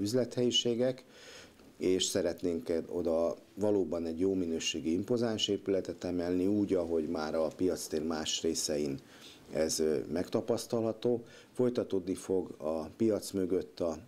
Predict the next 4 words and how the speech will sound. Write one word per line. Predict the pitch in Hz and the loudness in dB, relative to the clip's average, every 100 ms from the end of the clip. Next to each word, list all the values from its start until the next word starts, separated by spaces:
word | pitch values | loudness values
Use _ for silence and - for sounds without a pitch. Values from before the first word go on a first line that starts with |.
| - | -6
belső | 95 95 92 - 85 | 0 2 2 0 0
termentesítő | 92 90 87 80 76 80 85 82 - 82 | 0 0 -2 -4 -4 -2 -2 -4 -2 0
út | 85 85 - - - - | 0 -4 -10 -20 -20 -2
építése, | 92 98 95 - 87 82 - 95 107 | 0 2 0 -2 0 2 2 2 0